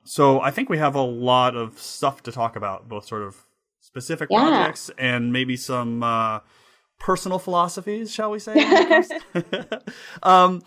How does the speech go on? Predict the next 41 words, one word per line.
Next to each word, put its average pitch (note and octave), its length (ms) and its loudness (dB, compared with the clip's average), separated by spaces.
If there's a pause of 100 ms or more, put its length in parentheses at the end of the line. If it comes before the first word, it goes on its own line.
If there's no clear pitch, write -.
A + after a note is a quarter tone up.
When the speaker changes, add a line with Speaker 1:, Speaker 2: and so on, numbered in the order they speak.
(200)
Speaker 1:
but G#3 120 4
maybe B3+ 240 4
why G#3 200 6
don't C#4 80 2
we D4 80 0
start B3+ 200 0
with A3 100 -2
having G#3 220 -6
you G#3 180 -8
talk F#3 300 -4
a F#3+ 40 -6
little F#3 160 -2
bit F3+ 100 -6
about F3 180 0
your D#3+ 100 -4
background D#3+ 340 2
and C#3 100 0
how D3 80 2
you C#3 180 2
ended C3 180 2
up C3 200 0
at A#2+ 120 -4
the, A#2 320 0
at A2+ 120 -10
the - 80 -6
L A#2 100 -2
A A2+ 60 -2
Times? A2+ 360 -10 (760)
Speaker 2:
Yeah, F#4+ 300 2
okay. D#4+ 300 -2
So, C4 440 0
um, A#3 440 0 (180)
I A3 480 4
went A3+ 200 -2
to A3+ 60 -12
college G#3 400 6
at G#3 140 0
Northwestern, F#3 1120 0
um, E3+ 580 4
in F3+ 100 -6
Chicago. A#3 880 4